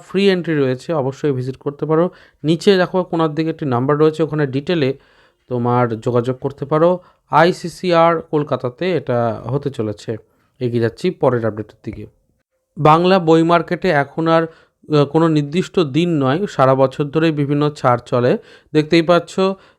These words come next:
যে বর্তমানে পত্রপাঠ প্রকাশনীর একগুচ্ছ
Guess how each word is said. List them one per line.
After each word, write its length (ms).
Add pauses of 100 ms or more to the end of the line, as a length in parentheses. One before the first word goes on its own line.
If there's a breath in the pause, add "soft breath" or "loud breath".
যে 540
বর্তমানে 500
পত্রপাঠ 520
প্রকাশনীর 580
একগুচ্ছ 500